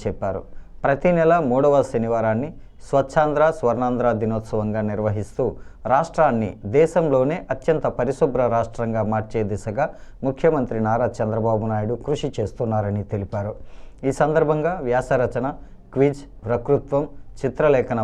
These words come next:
పోటీల్లో విజేతలకు జ్ఞాపికలు, ప్రశంసా పత్రాలు అందజేశారు. అడిషనల్ కమిషనర్ పివి రామలింగేశ్వర్, సెక్రటరీ శైలజావల్లి,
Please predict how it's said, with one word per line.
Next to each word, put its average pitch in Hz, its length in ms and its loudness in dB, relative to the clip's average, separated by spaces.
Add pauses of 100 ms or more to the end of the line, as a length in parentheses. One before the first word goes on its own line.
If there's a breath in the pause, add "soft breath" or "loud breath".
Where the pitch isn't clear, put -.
(120)
పోటీల్లో 117 440 0 (440 loud breath)
విజేతలకు 127 580 2 (140)
జ్ఞాపికలు, 127 560 0 (140)
ప్రశంసా 120 460 0 (120)
పత్రాలు 117 400 0 (100)
అందజేశారు. 98 640 -4 (440 soft breath)
అడిషనల్ 151 500 2
కమిషనర్ 131 580 0
పివి 120 320 2
రామలింగేశ్వర్, 113 720 -2 (420 soft breath)
సెక్రటరీ 135 560 2 (120)
శైలజావల్లి, 123 680 0